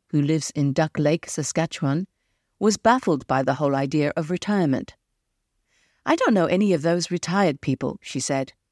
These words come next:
"Elders don't retire. Neither do artists. For elders,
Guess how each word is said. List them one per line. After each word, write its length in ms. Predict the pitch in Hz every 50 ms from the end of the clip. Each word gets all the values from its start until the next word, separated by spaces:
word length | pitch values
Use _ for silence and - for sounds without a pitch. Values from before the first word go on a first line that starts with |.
| _ _ _ _ _
"Elders 320 | - 254 285 262 311 285 -
don't 200 | - 233 240 -
retire. 560 | 247 247 - 208 220 247 226 156 135 - - _ _ _ _ _ _ _ _ _ -
Neither 380 | - 160 185 202 208 208 202 196
do 180 | 190 190 185 -
artists. 680 | 175 165 160 147 - 143 120 - - - - - - _ _ _ _ _ _ _ _ _ _ -
For 160 | - 196 -
elders, 500 | 196 240 269 220 160 143 156 165 -